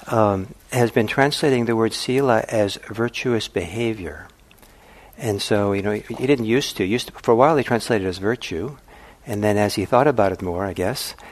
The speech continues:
he thought it's really about behavior, so now he does virtuous behavior. And, um, that's probably fine. The emphasis is on the behavior, how we act and how we speak. So I want to read to you, uh, an ancient, uh, commentary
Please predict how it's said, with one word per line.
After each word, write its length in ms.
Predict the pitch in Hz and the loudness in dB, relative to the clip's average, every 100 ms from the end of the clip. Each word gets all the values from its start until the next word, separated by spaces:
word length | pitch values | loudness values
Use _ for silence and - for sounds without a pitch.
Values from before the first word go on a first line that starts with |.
| - | -14
he 80 | - | -6
thought 100 | 104 | -4
it's 120 | 110 | 0
really 160 | 190 214 | 2 2
about 200 | 117 98 | 2 -2
behavior, 580 | 90 104 131 131 87 85 | -4 0 2 2 -2 -4
so 120 | - | -4
now 200 | 101 110 | -2 0
he 60 | 107 | 0
does 160 | 95 | -2
virtuous 440 | 95 110 - 98 - | 0 -2 0 -4 -2
behavior. 580 | 85 82 80 78 76 - _ - - - - - - | -4 -2 -4 -6 -12 -14 _ -20 -20 -20 -20 -20 -16
And, 320 | - 113 101 98 | -2 0 2 0
um, 280 | 92 104 139 | 0 -2 0
that's 220 | 165 - | 0 0
probably 240 | 180 147 | -2 -2
fine. 420 | - 104 98 147 - _ - | 0 0 0 -4 -10 _ -14
The 100 | - 117 | 0 0
emphasis 460 | 117 135 120 104 | 2 2 2 0
is 120 | 104 | 0
on 120 | 110 95 | 0 0
the 100 | 85 | -4
behavior, 640 | 92 - 147 131 87 78 | -6 -2 -2 -2 -4 -6
how 200 | 101 147 | -2 2
we 140 | 139 | 2
act 360 | 143 98 - - | 2 0 -2 -8
and 120 | 87 | -6
how 140 | 104 95 | -4 -4
we 140 | 95 | -6
speak. 440 | - - 85 - - - _ _ _ _ _ _ _ - - - - - - - - - - - | -8 -8 -8 -10 -20 -20 _ _ _ _ _ _ _ -20 -20 -20 -20 -20 -20 -20 -20 -20 -20 -8
So 140 | - 143 | 4 8
I 40 | |
want 160 | 170 180 | 8 6
to 100 | 147 | 6
read 240 | 160 180 | 6 4
to 120 | - | 0
you, 300 | 139 120 113 | 4 4 4
uh, 380 | - 113 104 110 - - - | 4 6 6 4 -2 -8 -4
an 100 | 117 | 0
ancient, 600 | 123 127 - 120 101 - | 0 0 0 -2 0 0
uh, 300 | 101 98 92 92 - - _ _ - - - | 2 2 -2 -8 -20 -20 _ _ -20 -20 -16
commentary 800 | - 156 170 143 - 85 90 131 | 2 4 4 0 -2 -2 -2 -4